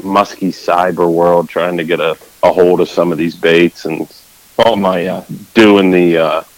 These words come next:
Speaker 1: you know, doing the auctions or trying to get a hold of the bait makers and stuff. I mean,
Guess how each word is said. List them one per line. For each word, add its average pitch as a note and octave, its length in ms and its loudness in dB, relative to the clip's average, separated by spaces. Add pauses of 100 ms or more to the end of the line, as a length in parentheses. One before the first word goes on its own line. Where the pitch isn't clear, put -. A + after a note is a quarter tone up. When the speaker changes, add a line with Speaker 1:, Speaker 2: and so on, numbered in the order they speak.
(1040)
Speaker 1:
you F2+ 120 -4
know, D#2 160 -6
doing F2+ 240 2
the E2+ 120 2
auctions E2 760 0
or D2+ 220 0
trying F#2 320 0
to E2 80 -2
get E2 80 -2
a E2 60 0
hold E2 220 2
of D#2+ 60 -2
the D#2+ 60 -8
bait D#2 360 -2
makers D#2+ 440 -4
and C2 120 -8
stuff. - 400 -2
I C#2+ 60 0
mean, D2+ 240 -6